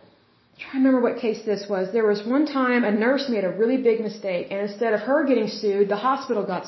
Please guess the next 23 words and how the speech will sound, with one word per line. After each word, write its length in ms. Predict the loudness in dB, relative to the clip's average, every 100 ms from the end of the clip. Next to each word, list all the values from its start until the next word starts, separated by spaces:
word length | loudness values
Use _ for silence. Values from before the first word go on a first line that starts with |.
| -8
sued. 260 | -8 -6
I'm 120 | -4 -2
like, 160 | 0
"Why 180 | 2 2
should 140 | 2 2
the 120 | 2 0
hospital 320 | -2 -2 0 2
get 120 | 0 0
sued? 260 | 0 0 0
Sue 260 | 0 4
the 120 | 4 2 0
nurse." 340 | -2 -2 -6
Here's 220 | -4 -2
the 80 | -4
thing. 340 | -2 -2 -2 -6 -16 -20 -6
You 80 | 4
wanna 200 | 6 6
know 80 | 6
why 240 | 6 6
she 80 | 4
didn't 200 | 0 -2
get 140 | -4 -6
sued? 260 | -4 -4